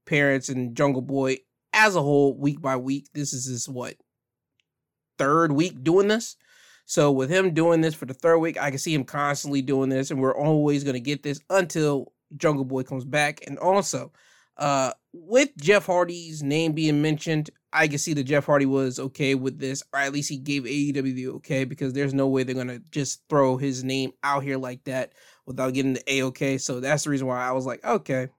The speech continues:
that's fine for them to use, uh, Jeff's name in this." If it wasn't, if it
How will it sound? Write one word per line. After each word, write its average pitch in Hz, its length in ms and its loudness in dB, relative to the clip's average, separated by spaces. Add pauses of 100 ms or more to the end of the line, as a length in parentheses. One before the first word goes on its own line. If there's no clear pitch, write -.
(180)
that's 156 220 2
fine 127 280 -4
for 147 120 -8
them 131 160 0
to 127 60 -6
use, 127 440 -6 (420)
uh, 127 240 -2
Jeff's 147 300 2
name 135 280 0
in - 100 -10
this." - 300 -14
If 139 120 -10
it 147 80 -4
wasn't, 277 440 4 (380)
if 190 180 0
it 302 180 2